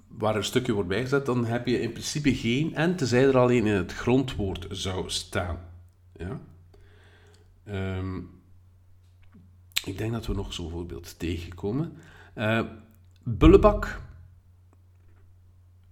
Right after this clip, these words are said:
Dan Middellandse zeegebied. Hè, die zeegebied staat aan elkaar. Maar Middellandse Zee schrijf je in twee woorden. Dus je schrijft nog twee, steeds in twee woorden met hoofdletters, want het is een eigen naam.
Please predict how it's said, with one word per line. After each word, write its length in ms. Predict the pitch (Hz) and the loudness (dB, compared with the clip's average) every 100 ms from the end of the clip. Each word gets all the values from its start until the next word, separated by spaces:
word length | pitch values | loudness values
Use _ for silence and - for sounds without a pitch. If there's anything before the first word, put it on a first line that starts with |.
| - | -20
Dan 680 | - 101 104 101 101 98 - 104 107 | -14 -4 0 0 0 -2 -4 -2 2
Middellandse 1000 | 139 139 131 131 135 131 - 117 98 - | 4 6 6 6 6 2 2 4 2 0
zeegebied. 1300 | 92 82 90 101 107 143 - - 147 175 240 - - - - | -6 -6 -2 0 0 -2 -4 -4 -2 -2 -4 -8 -16 -20 -14
Hè, 240 | 117 165 123 | -8 -8 -6
die 240 | 101 73 | -6 -6
zeegebied 520 | 85 117 120 107 104 | -2 -2 -2 -4 -6
staat 240 | - 95 107 | -4 -4 0
aan 180 | 131 | 0
elkaar. 520 | 156 - 147 175 - - - | 0 0 -2 -2 -10 -18 -18
Maar 160 | - 90 | -8 -2
Middellandse 420 | 113 131 117 104 | 2 2 2 -2
Zee 140 | 98 90 | -6 -4
schrijf 240 | - 87 | -4 -4
je 60 | 92 | -6
in 60 | |
twee 240 | 82 78 80 | -4 -4 -4
woorden. 360 | 90 127 85 | -4 -4 -4
Dus 280 | 110 104 - | -4 -4 -4
je 120 | - | -8
schrijft 300 | - - 87 | -8 -8 -6
nog 120 | 82 | -8
twee, 280 | - 98 90 - | -6 -6 -4 -8
steeds 300 | - 117 107 | -6 -4 -4
in 80 | |
twee 240 | 87 87 82 | -6 -4 -2
woorden 520 | 95 95 - 95 101 | -4 -6 -6 0 4
met 200 | 120 143 | 4 4
hoofdletters, 480 | 131 123 123 104 - | 2 2 2 -2 -2
want 140 | 95 | -2
het 100 | 92 | -2
is 60 | 82 | -2
een 120 | 87 | -4
eigen 340 | 92 92 - | -4 -6 -2
naam. 240 | 147 170 | -2 -2